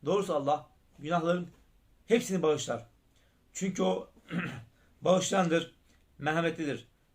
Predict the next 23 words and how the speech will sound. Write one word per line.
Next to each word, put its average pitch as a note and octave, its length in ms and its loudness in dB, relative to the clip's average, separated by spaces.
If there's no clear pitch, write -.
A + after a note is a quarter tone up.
Zümer E3+ 260 0
Suresi D3 220 -6
elli D#3 200 -2
üçüncü D#3 280 -4
ayet C#3+ 280 2
ve E3 380 -2
aşırı D#3+ 300 -4
gidenlerin E3 520 -4
a-, F3 180 -6
ateşlikler E3+ 500 -4
olduklarının D#3+ 500 0
şüphe D#3 280 -8
yoktur. E3+ 380 -2
Mümin F#3+ 240 0
Suresi E3 360 -4
kırk D3+ 200 -10
üçüncü D#3+ 220 -2
ayet C#3+ 320 0
buyurmuştur. B2+ 440 -6
Olunca D#3 480 -2
ben E3+ 280 2
ümitsizliğe F3 540 -2
düşebilirim. D#3 600 -4